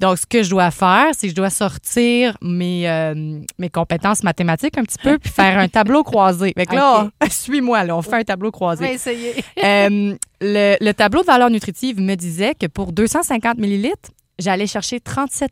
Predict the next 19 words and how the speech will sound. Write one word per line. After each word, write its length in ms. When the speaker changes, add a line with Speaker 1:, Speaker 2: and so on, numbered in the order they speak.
Speaker 1:
pour 140
cent 220
de 60
la 120
valeur 340
quotidienne 480
en 100
sodium. 480
Speaker 2:
Mhm. 180
Speaker 1:
C'est 340
ça. 360
Fait 220
que 100
là, 300
on 100
fait 200
un 40
produit 380
croisé 720